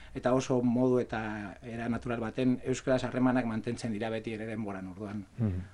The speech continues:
Speaker 1: Eh, hori ere aipa-, aipatzeak bada.
Speaker 2: Bai, hori ere, ez da, hor-, oraintxe aipatzen zenuna, barnetegia badala nolabait euskaraz bizitzeko mundu bat, denbora epe bat duena, baina gero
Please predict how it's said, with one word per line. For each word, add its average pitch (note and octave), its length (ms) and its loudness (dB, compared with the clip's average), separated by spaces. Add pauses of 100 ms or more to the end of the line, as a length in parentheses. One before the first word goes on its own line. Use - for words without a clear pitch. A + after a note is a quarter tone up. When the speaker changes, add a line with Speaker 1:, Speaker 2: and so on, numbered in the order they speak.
(140)
Speaker 1:
Eh, G#2 220 -4
hori G#2+ 180 -4
ere G#2+ 560 -4
aipa-, G#2+ 340 -8
aipatzeak A2 380 -6
bada. G2 240 -10 (240)
Speaker 2:
Bai, C#3+ 260 8
hori D#3 220 6
ere, C3 220 8
ez D3 120 0
da, D#3 240 4
hor-, B2 180 0
oraintxe C#3+ 280 2
aipatzen B2+ 260 0
zenuna, A2+ 300 2
barnetegia C#3+ 580 4
badala C#3+ 360 6
nolabait C3+ 400 6
euskaraz C3+ 440 6 (100)
bizitzeko C3 680 6
mundu C3+ 420 6
bat, F#3 320 8
denbora C#3 340 10
epe C#3+ 160 6
bat C#3 280 6
duena, D#3 400 8
baina B2+ 220 6
gero D3+ 260 10